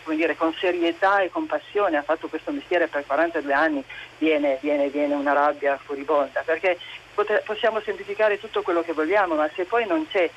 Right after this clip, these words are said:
questa capacità di andare a controllare e soprattutto, eh, di smetterla di sentirci dire che se poi controllo poi devo sanzionare, ma certo,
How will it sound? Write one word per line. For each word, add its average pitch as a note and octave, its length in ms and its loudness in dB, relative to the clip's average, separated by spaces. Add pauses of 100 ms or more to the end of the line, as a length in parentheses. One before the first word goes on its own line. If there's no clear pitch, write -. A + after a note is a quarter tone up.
(200)
questa E3 220 -4
capacità F3 640 0
di D#3+ 120 -4
andare D#3+ 280 2
a F#3 40 -4
controllare D#3 760 0 (260)
e - 160 -4
soprattutto, G3+ 840 0
eh, D#3 420 2
di E3+ 240 -10
smetterla E3+ 560 2
di - 180 -6
sentirci E3 480 -4
dire G#3 340 2
che C#3+ 200 -8
se E3 100 -2
poi G#3 200 2
controllo F3+ 560 2
poi D3 180 -4
devo F3 260 -2
sanzionare, D3 600 0
ma D4 180 0
certo, G3+ 500 -2